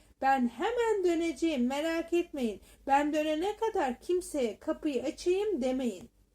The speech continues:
Sonra da çıkıp gitti. Biraz sonra kucağında iç içe sebze dolu bir torbayla geri döndü. Ama ceplerine bakınca evin anahtarını bulamadı. "Eh, unutmuşuz, olur böyle şeyler." diye mırıldandı.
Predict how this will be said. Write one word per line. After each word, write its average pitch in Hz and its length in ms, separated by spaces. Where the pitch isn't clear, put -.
Sonra - 420
da - 160
çıkıp - 640
gitti. - 320
Biraz 523 340
sonra 254 400
kucağında 320 680
iç 233 300
içe 370 220
sebze 339 520
dolu 226 260
bir 240 80
torbayla 247 640
geri 359 340
döndü. 180 420
Ama 233 280
ceplerine 240 640
bakınca 285 420
evin 339 240
anahtarını 349 720
bulamadı. 381 800
"Eh, 440 340
unutmuşuz, 427 680
olur 330 360
böyle 240 260
şeyler." 214 500
diye 247 180
mırıldandı. 208 880